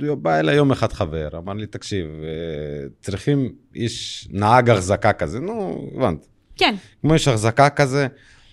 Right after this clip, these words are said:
Speaker 1: אה, בתוך חברה. אתה יכול לבוא להחליף, רק להחליף, לא, לא, לא היה דיבור בכלל על איזושהי עבודה קבועה, נטו עזרה.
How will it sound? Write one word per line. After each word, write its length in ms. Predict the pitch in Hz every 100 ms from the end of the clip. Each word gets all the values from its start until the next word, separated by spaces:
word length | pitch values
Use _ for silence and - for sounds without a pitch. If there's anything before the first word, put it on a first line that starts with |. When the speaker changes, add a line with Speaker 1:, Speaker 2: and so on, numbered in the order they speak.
| _ -
Speaker 1:
אה, 60 | 101 98 98 95 95 95 92 76
בתוך 280 | 92 117 -
חברה. 320 | 101 90 67 - _ _ _ _
אתה 80 | -
יכול 260 | 104 160 156
לבוא 180 | 139 135
להחליף, 600 | 101 - 117 123 - _ _ _ _ _ _ _ - -
רק 280 | - 131 -
להחליף, 320 | 196 135 120 101
לא, 300 | 156 185 175 151 127
לא, 180 | 160 180 143 123
לא 120 | 156
היה 140 | 170 160
דיבור 320 | 120 127 147
בכלל 400 | 123 101 131 131
על 60 | 123
איזושהי 340 | 120 117 117
עבודה 720 | 104 87 87 78 117 120 120 120
קבועה, 640 | 90 101 110 139 131 127 123 - - - - - -
נטו 580 | 139 160 160 156 139 120
עזרה. 400 | 117 104 98